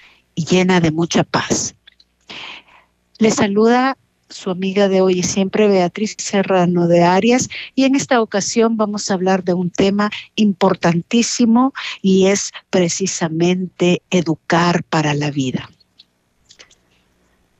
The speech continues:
La crianza es un reto en muchos sentidos, especialmente si se trata de corregir o formar valores. Cada familia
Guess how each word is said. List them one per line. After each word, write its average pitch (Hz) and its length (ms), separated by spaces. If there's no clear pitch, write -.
La 214 160
crianza 262 1040
es 208 180
un 208 140
reto 196 480
en 185 200
muchos 185 480
sentidos, 156 800
especialmente 185 840
si 160 120
se 170 160
trata 170 380
de 165 100
corregir 170 720
o 175 100
formar 156 480
valores. 143 760
Cada 202 220
familia 196 600